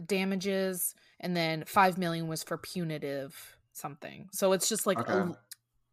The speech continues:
Speaker 1: tech-, kind of technical things, two different
Speaker 2: Yeah.
Speaker 1: things of being awarded.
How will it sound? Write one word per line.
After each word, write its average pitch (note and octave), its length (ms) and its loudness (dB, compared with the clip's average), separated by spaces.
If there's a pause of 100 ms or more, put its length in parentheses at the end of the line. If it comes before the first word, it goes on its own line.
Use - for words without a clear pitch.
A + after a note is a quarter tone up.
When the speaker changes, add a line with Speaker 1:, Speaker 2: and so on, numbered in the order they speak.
(240)
Speaker 1:
tech-, - 420 2
kind A3 200 4
of G3 80 -2
technical D#3+ 540 -2
things, C#3 560 -10 (200)
two F3+ 140 -4
different D#3 480 -4
Speaker 2:
Yeah. A2 320 6 (320)
Speaker 1:
things F3 300 2
of D#3 140 -4
being D#3 200 0
awarded. D3+ 640 -2